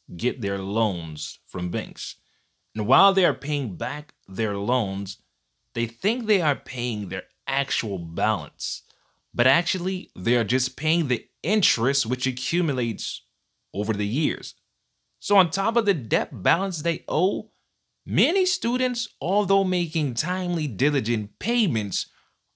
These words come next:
are not even touching the balance of their debt, but are simply chipping at the interest rate.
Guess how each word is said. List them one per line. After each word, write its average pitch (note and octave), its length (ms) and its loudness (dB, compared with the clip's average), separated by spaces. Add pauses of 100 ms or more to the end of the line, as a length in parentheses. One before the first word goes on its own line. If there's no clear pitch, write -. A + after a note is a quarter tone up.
are B2 100 4
not D3+ 220 6
even B2 260 2
touching B2+ 440 -2
the G2+ 100 0
balance A2+ 1000 0 (720)
of A2 180 2
their G#2 120 2
debt, F#2 420 -2 (840)
but A#2 160 4
are A#2 80 4
simply E3+ 880 0
chipping A#2+ 680 -2 (200)
at A2+ 360 -6
the F2+ 140 -10 (220)
interest - 680 -4
rate. D#2+ 340 -10